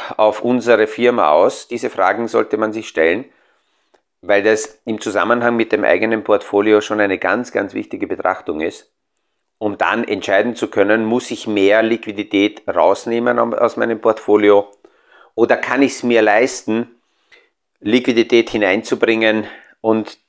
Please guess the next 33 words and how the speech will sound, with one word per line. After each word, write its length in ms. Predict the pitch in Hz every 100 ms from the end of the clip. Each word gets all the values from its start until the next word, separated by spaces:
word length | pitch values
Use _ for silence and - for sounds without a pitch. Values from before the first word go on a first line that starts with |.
| _
zwanzig 420 | - 104 101 110
dreiundzwanzig 920 | - 85 98 107 110 110 - 143 -
schaut 240 | - 101 -
im 100 | 110
Moment 360 | 104 101 101 90 87
so 200 | - 78
aus, 320 | 82 110 - _ - _ _ _ _
dass 160 | 104 101
es 160 | 107
eher 360 | 107 104 110 -
ein 220 | 101 98
Einkaufsmarkt 1080 | 92 107 123 - 82 - - 78 78 - -
wird. 300 | 90 110 - _ _ _ _
Das 220 | - 92
heißt, 400 | 95 101 104 - - _ _ _
bei 560 | - 92 95 110 113 - -
schwankenden 640 | - 101 101 107 101 101
Märkten 600 | 92 90 95 - 110 107 _ _ _ -
eher 280 | 101 107 98
recht 200 | 98 -
gut 220 | 104 95
nachgekauft 680 | 85 90 - - 82 - -
werden 240 | 80 82
kann 320 | 78 78 85 - - - -
und 120 | 95
die 60 | 95
Portfolios 680 | 98 95 - 95 98 98
in 100 | 95
der 60 | 95
Breite 400 | - 76 - 82
ausgebaut 480 | 80 - - 65 -
werden 220 | 55 -
können. 280 | - - -